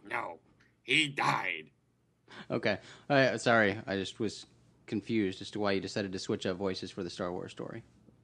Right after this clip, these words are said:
Speaker 1: Yeah, I don't know what that one was. That was like a very sedated Keanu Reeves in a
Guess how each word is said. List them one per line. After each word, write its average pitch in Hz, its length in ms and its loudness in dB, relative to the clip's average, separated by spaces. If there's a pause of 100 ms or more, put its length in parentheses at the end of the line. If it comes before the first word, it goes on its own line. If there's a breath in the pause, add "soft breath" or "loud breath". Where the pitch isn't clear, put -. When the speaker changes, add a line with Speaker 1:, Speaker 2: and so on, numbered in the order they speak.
(140)
Speaker 1:
Yeah, 98 120 -8
I 107 40 -2
don't 110 120 -6
know 92 80 -6
what 90 180 -6
that 98 160 0
one 78 180 -10
was. 80 260 -12
That 98 100 -2
was 95 120 -4
like 87 180 -6
a 82 300 -4
very 92 380 6
sedated 90 580 2
Keanu 87 540 0
Reeves 85 400 2
in 82 100 -4
a 78 80 -6